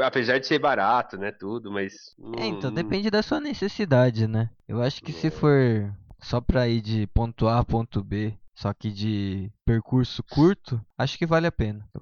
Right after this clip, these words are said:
Speaker 1: Será,
Speaker 2: É.
Speaker 1: cara?
Speaker 2: Se for só pra isso, né?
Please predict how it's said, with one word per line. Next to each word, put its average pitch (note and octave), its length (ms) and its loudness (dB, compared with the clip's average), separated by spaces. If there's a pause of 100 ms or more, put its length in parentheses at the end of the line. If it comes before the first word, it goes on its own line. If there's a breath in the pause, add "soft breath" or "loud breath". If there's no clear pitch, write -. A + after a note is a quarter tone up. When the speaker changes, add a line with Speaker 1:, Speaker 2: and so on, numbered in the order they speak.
(140)
Speaker 1:
Será, - 680 -8
Speaker 2:
É. G2 160 2
Speaker 1:
cara? - 260 -14 (120)
Speaker 2:
Se C#3 120 -2
for D3 160 4
só D3 160 2
pra G3+ 220 4
isso, A2 380 -4
né? G#2 200 -8